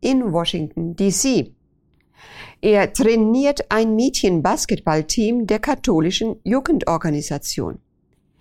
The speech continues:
Er beteiligt sich regelmäßig an der Essensausgabe der katholischen Diakonie in Washington, D C. Er hält Vorlesungen an der Jesuitenuniversität in Georgetown und er ist Mitglied der John Carroll Gesellschaft.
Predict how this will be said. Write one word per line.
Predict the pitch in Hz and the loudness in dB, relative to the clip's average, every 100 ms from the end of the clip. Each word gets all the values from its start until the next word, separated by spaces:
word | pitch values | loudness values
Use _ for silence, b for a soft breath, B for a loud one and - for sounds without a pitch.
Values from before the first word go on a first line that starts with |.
| b b b | b b b
Er | 165 | -2
beteiligt | 165 147 190 175 202 214 | 0 -2 0 2 2 0
sich | - 254 - | -4 -4 0
regelmäßig | 240 262 277 294 208 208 226 - B B B B | 0 0 -2 -2 -2 -2 -4 -6 B B B B
an | 233 | -2
der | 240 - | 0 0
Essensausgabe | 262 - 294 - 247 - 202 220 262 | -2 -4 -4 -2 -2 -2 0 0 -2
der | 262 | -6
katholischen | 262 277 202 160 160 202 220 196 | -6 -6 -6 -4 -4 -4 -6 -2
Diakonie | 185 170 175 165 175 208 B B B | -4 -2 -2 0 -2 -4 B B B
in | - 196 175 | -2 0 0
Washington, | 147 147 170 147 143 160 | 0 -2 -2 -4 -4 -4
D | 147 160 | -2 -2
C. | 151 226 254 - _ B B B | -2 0 0 -2 _ B B B
Er | B | B
hält | 262 285 - | 2 2 0
Vorlesungen | - 294 277 214 190 233 240 247 | 0 2 4 4 2 0 0 0
an | 220 | 0
der | 226 | 0
Jesuitenuniversität | 240 247 240 247 262 277 - 202 190 185 190 196 190 | 2 0 0 0 0 -2 0 2 2 0 0 0 -2
in | - 165 156 | -2 -4 -4
Georgetown | - 190 208 - 240 240 - _ - | -2 0 0 -2 -2 -4 -10 _ -2
und | 302 302 | 0 2
er | 214 | 2
ist | 190 180 - | 2 0 0
Mitglied | 190 190 - 202 214 - | 0 0 0 2 2 0
der | 196 185 | 2 2
John | 190 226 202 220 | 2 0 2 0
Carroll | - 240 185 147 | 0 2 2 2
Gesellschaft. | 160 - - - - - - - | -2 0 0 0 -6 -10 -18 -20